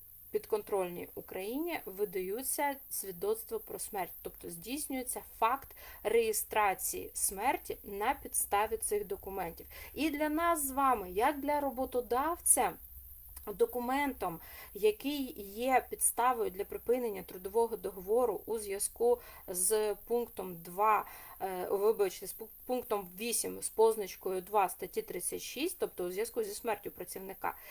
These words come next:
є тільки-но свідоцтво про смерть, є рішення суду про визнання особи померлою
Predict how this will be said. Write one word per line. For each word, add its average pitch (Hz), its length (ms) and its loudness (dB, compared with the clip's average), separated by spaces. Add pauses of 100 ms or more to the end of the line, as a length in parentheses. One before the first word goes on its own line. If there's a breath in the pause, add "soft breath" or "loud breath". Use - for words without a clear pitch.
(160 loud breath)
є 196 460 0 (300)
тільки-но 233 640 -2 (100)
свідоцтво 208 760 0
про 277 200 -2
смерть, 285 420 -2 (320 loud breath)
є 208 500 2
рішення 190 600 -4
суду 185 560 -2
про 196 200 2
визнання 214 880 0
особи 180 580 0 (320 loud breath)
померлою 196 680 0